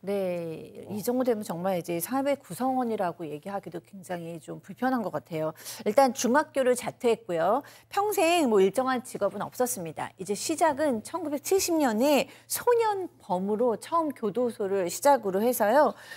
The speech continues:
Speaker 1: 징역형이 열다섯 번,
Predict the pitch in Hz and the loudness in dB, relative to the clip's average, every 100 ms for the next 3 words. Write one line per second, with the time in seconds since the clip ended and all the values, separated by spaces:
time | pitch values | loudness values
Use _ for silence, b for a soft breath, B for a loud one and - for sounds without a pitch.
0 | B B B B B - - 269 330 339 | B B B B B -2 2 6 6 4
1 | - _ _ - 277 247 240 269 302 294 | -2 _ _ -2 2 4 4 4 2 4
2 | 185 208 233 - - 208 220 - - _ | 8 8 6 2 -4 0 4 4 4 _
3 | 202 165 | -6 -6